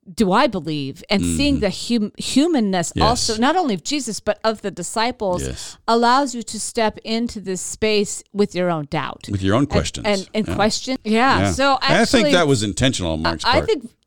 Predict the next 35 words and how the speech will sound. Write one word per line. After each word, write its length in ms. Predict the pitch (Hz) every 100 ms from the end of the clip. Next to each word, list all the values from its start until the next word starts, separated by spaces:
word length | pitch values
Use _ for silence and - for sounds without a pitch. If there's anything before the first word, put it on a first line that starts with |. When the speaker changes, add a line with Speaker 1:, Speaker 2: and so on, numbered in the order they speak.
| -
Speaker 1:
oh, 140 | 220
I, 140 | 214 - 214
I 20 | 262
think, 120 | 254 - _ _ _
I 100 | 240
think 220 | 262 311
Mark 280 | 214 208 214
is 100 | 202
very 240 | 196 202 208
intentional 480 | 175 190 185 196
about 180 | 175 165
a 60 | 165 175
lot 140 | 196
of 120 | 196 170
the 100 | 156
things 320 | 170 165 147
that 80 | 170
he 100 | 165
does. 260 | 180 175 175
And 180 | 208 151
Speaker 2:
Yeah. 160 | 139 58 - - _ _ -
Speaker 1:
I, 120 | - _ _ _
I 60 | -
think 260 | 226 285 277
what's 200 | 247 -
interesting, 400 | 233 233 226 214
as 140 | 196
you've 140 | 202 -
pointed 260 | 208 190
out, 180 | 202 196
sometimes 520 | - 269 269 254 202
his, 180 | 185 175 190 _
his 160 | 196 175
Greek 300 | 190 233 -
is 260 | 175 -